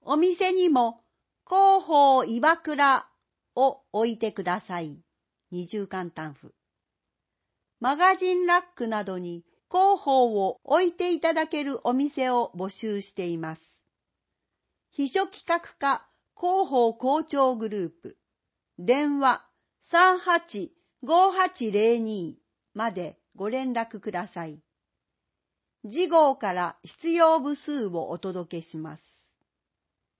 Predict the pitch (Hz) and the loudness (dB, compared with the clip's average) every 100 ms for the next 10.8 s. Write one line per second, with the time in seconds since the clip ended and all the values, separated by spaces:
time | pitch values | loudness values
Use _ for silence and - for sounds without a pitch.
0 | _ _ _ _ _ _ _ _ _ _ | _ _ _ _ _ _ _ _ _ _
1 | _ _ _ _ 254 320 392 392 370 392 | _ _ _ _ 0 4 4 4 2 2
2 | - 247 294 311 285 302 - 285 233 175 | -4 -4 2 2 2 -2 -2 -2 -2 -4
3 | 175 165 160 156 _ _ _ _ - 254 | -8 -8 -6 -10 _ _ _ _ -4 0
4 | 330 370 277 320 247 _ _ _ - 277 | 2 0 2 2 2 _ _ _ -2 0
5 | 330 330 349 330 320 320 262 269 - _ | 0 -4 0 0 0 -2 0 0 -2 _
6 | _ _ _ 294 349 370 330 330 311 254 | _ _ _ -4 0 2 0 0 -4 0
7 | 269 - _ _ _ _ - 311 370 - | 0 0 _ _ _ _ -2 0 0 0
8 | 349 311 285 302 277 262 - - 294 320 | -4 -2 0 2 2 -4 -8 -2 2 4
9 | 311 311 294 269 262 214 226 220 214 208 | 2 0 -2 -2 -4 -2 -2 -2 -2 -4
10 | - - 180 170 165 175 - _ | -8 -10 -8 -8 -12 -14 -20 _